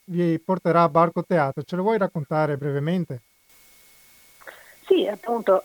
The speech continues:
Speaker 2: <clears throat> appassionati di musica e, e quindi attorniati, eh, da musicisti, abbiamo avuto questa occasione professionale di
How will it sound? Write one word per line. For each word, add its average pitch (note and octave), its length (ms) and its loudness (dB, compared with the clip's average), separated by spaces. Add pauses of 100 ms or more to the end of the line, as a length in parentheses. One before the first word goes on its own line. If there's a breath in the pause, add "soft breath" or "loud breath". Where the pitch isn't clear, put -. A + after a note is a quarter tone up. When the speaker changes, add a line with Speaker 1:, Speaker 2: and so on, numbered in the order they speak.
Speaker 2:
<clears throat> C4 340 0
appassionati A#3 640 2
di G#3+ 80 -10
musica B3 720 -4
e, G#3 120 -16
e F3 880 -12
quindi F#3+ 840 -6
attorniati, G#3+ 840 -2
eh, F3 1200 -6
da F#3+ 100 -4
musicisti, G#3 1400 -4
abbiamo G#3 300 2
avuto A3+ 340 -2
questa F#3+ 460 0
occasione G#3 600 -2
professionale G3 1000 -6
di F#3 180 -20